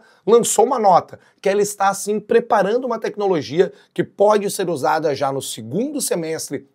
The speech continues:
agora de dois mil e vinte e quatro, mas que tem tendência de efetividade no próximo ano,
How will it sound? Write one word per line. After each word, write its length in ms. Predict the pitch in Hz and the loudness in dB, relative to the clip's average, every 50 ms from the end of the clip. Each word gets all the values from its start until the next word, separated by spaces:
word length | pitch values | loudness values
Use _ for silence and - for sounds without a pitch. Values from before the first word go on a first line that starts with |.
| _ - | _ -4
agora 480 | 139 147 139 123 139 139 135 127 123 | -2 -2 2 4 4 4 4 2 -2
de 140 | 120 113 170 | -2 -4 -4
dois 300 | 190 233 220 196 123 110 | 0 0 0 0 -2 -4
mil 240 | 143 160 139 123 - _ _ _ _ - | -6 -4 -4 -6 -8 _ _ _ _ -6
e 100 | 160 156 | -6 -4
vinte 220 | 135 180 196 - | -4 -6 -6 -6
e 40 | - | -4
quatro, 440 | - 202 190 190 190 - 202 - - _ _ - | -2 -2 -2 -2 -2 -4 -6 -6 -6 _ _ -6
mas 180 | 165 208 220 | -4 -4 -4
que 160 | - - - - | -4 -8 -14 -6
tem 260 | - - 233 262 269 | -2 -2 0 0 -2
tendência 720 | - - 226 214 185 185 196 208 208 - - 190 156 135 | -2 -2 0 2 2 2 2 2 0 -2 -4 -4 -4 -4
de 400 | 117 113 170 220 220 202 147 - _ _ _ _ _ _ _ | -4 -4 0 0 0 0 -2 -4 _ _ _ _ _ _ _
efetividade 920 | - 180 - - 190 - - 208 214 220 170 180 170 170 175 160 135 - - _ _ _ _ _ _ | 0 0 0 -2 -4 -4 -6 -6 -4 -2 2 4 4 4 4 2 -2 -6 -12 _ _ _ _ _ _
no 120 | - 170 170 | -2 -2 0
próximo 500 | - - 160 156 147 - 170 175 175 165 | 4 6 6 6 6 4 -2 -2 0 0
ano, 300 | 151 - 123 113 104 | 0 0 -2 -6 -10